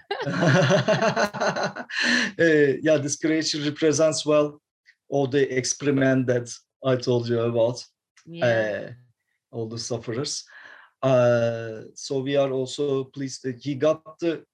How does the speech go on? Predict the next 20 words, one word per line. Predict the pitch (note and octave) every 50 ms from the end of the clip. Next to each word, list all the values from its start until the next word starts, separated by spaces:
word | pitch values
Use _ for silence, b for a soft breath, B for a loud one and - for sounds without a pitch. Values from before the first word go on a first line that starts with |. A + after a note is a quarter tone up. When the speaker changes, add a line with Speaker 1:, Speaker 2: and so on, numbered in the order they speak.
| _ _ _ _ _ -
Speaker 1:
uh, | C#3+ C#3 C3 B2+
message | B2 D3 D3+ - - E3+ - - - - - _ _ -
so | - - - - D3+ D3
quickly, | D3 - D#3 D3+ E3 E3+ E3 F3+ F3+ E3+ F3
and, | D3+ D3 D3+ C#3 - - - - _ -
uh, | C3 C3 C3 B2
I | C3+ C3
think | C3 - D#3 C3 C3+
replied | C3+ B2+ - - D#3 D#3 D#3+ D#3+ D#3+ - - C#3 D3
within | D#3 D3+ D#3 E3 D#3+ C#3+ D3
three | - - - D3 E3 E3
or | D3 D3 D#3+ D#3
four | - - - - D#3+ E3 D#3+
days | - E3 D3 D3 C#3 - C3+
with | C#3 C3+ C#3 - -
this | D#3 D3 - -
Speaker 2:
Wow. | - - D3
Speaker 1:
creature. | D3 D3 D3 - - - C#3+ C3 - - b b b b _ -
Yeah, | B2+ C3+ C3 A#2 A2+ A#2+ - - -
yeah. | - C3 B2 B2